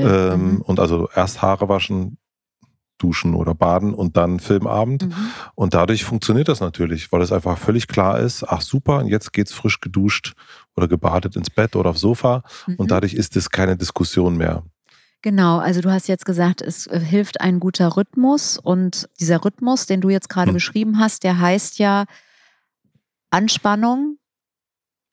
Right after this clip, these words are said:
Speaker 1: Entspannung.
Speaker 2: Entspannung.
Speaker 1: Genau.
Speaker 2: Ja, und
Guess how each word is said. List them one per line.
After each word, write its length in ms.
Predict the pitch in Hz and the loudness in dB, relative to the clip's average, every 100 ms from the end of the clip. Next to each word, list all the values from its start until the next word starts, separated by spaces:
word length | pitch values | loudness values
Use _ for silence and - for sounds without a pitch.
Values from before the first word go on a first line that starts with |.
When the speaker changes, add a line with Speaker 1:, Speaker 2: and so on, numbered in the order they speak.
| _ | _
Speaker 1:
Entspannung. 480 | 92 - - 78 78 | -2 0 -2 -2 -2
Speaker 2:
Entspannung. 520 | 160 151 - 139 139 | -2 -2 -4 -4 -2
Speaker 1:
Genau. 300 | 131 90 80 - _ | 0 2 0 -8 _
Speaker 2:
Ja, 260 | 180 160 170 | 0 2 0
und 180 | - 185 | -2 -2